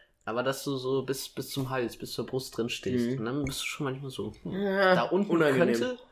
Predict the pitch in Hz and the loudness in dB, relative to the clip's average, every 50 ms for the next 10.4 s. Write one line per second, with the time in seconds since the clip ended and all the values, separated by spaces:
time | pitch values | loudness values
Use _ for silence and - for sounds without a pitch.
0 | _ - - - - - 131 143 185 214 214 202 147 139 139 143 143 143 - - | _ -20 -20 -12 -6 -2 0 0 0 0 0 4 8 10 10 10 8 6 0 -12
1 | - _ _ - - 160 185 190 185 185 180 175 175 - - 170 135 175 165 143 | -20 _ _ -4 0 2 2 2 2 0 -2 -2 0 0 -2 0 0 2 2 4
2 | 143 143 135 139 135 139 - 165 170 170 143 117 117 120 117 - - 131 120 123 | 4 4 4 4 4 4 2 4 4 6 4 4 4 2 0 -2 -2 0 2 0
3 | - - 127 120 117 135 131 117 95 95 - - _ _ _ - - 117 110 110 | 0 2 2 2 2 2 2 0 -4 -4 -8 -14 _ _ _ -4 0 2 4 4
4 | 113 - - - 151 147 147 143 135 139 143 135 135 143 135 135 139 127 135 147 | 4 2 2 2 4 4 4 4 4 4 2 2 2 2 4 4 6 6 6 6
5 | - 156 - - 123 110 107 104 - 110 110 101 - 127 120 120 123 104 120 120 | 4 2 0 0 0 0 0 -2 -2 -2 -2 0 2 2 2 2 4 2 2 0
6 | - - - 151 156 151 - 117 110 - - 131 131 131 123 113 104 - - - | 0 -2 -2 -2 -2 0 -2 -2 -2 0 0 0 2 2 2 0 -2 -6 -8 -6
7 | 113 - 160 165 - 147 131 - - 143 143 - - 123 123 120 - - 123 120 | -4 -4 -4 -4 -4 -4 -4 -2 -2 -2 0 0 0 0 0 0 -2 -2 -2 -2
8 | 120 131 110 98 127 170 165 180 175 165 170 - - - 143 156 160 - 170 - | -2 -2 0 0 2 2 2 2 0 0 0 -4 -6 -2 0 0 0 0 -2 -6
9 | 196 196 - 175 - - - 175 202 131 131 139 139 139 - 135 123 110 104 127 | -6 -8 -6 -6 -4 -2 0 0 0 0 0 -2 -2 0 2 0 0 0 -2 -4
10 | 139 139 139 143 139 135 135 - | -2 -2 -2 -2 -2 -2 -4 -4